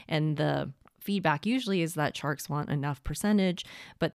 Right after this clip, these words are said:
for us to meet the valuation that we needed, you, it would be a larger ask, obviously, for a larger piece of the business. I think, you know, you could go a hundred different ways of if that was the right,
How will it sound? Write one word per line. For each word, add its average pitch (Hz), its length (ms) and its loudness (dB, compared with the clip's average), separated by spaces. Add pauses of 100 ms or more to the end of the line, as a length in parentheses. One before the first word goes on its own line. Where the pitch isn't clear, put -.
(100)
for - 420 2
us 180 240 6
to 180 140 0
meet 160 240 0
the 151 80 0
valuation 151 640 0
that 147 120 -2
we 143 160 -2
needed, 156 520 0 (180)
you, 147 220 -6 (200)
it 151 120 2
would 147 120 -2
be 147 120 -4
a 143 100 -2
larger 147 460 -2
ask, 214 420 2 (160)
obviously, 175 580 0
for 147 360 -2
a 143 60 0
larger 143 340 -2
piece - 480 -10
of 143 280 -4
the - 60 -14
business. 110 500 -4 (440)
I 185 60 0
think, 175 440 0 (240)
you 220 140 4
know, 170 100 8
you 175 160 2
could 185 220 0
go 170 340 4 (100)
a - 60 -2
hundred 170 300 4
different 160 260 0
ways 151 340 0
of 143 120 -4 (240)
if - 220 -6
that 151 180 0
was 147 160 -2
the 147 160 -4
right, 156 280 -4